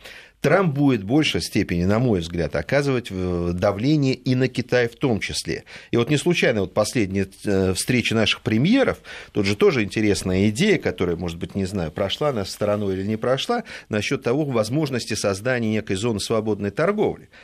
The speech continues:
А это есть глобальный проект, который сейчас Китай, как вот шелковый путь, объединения евразийского пространства. Это же ножом по горлу для всех, для всех американцев, для всего американского истеблишмента, республиканского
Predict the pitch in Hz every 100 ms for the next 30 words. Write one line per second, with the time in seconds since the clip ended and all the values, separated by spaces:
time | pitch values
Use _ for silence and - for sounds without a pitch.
0 | - - - 107 113 117 117 156 - 113
1 | 104 104 92 127 143 117 - 104 98 117
2 | 175 - 98 101 101 95 - - 87 127
3 | 139 - 90 120 131 85 90 - 123 98
4 | - 90 90 - 170 - - - 101 104
5 | 98 107 135 135 120 101 101 123 - 110
6 | - 117 - 107 87 120 135 135 139 135
7 | 143 131 120 110 110 113 98 95 - 117
8 | - - - 110 147 147 - 139 - 90
9 | 90 85 82 65 - - - - 107 123
10 | 113 - 147 160 120 117 117 95 85 -
11 | 92 95 104 82 85 - 92 87 98 -
12 | 101 101 98 165 180 - 135